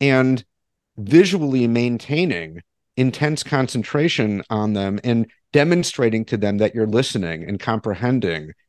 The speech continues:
and that you're interested, right? Because a lot of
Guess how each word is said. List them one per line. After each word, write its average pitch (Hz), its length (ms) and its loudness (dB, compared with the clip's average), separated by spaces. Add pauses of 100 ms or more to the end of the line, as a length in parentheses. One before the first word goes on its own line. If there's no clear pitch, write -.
(260)
and 127 160 0
that 131 140 0
you're 117 160 -2
interested, - 760 -6 (460)
right? 110 260 -2
Because 131 380 0
a 131 80 2
lot 131 320 0
of 180 340 -2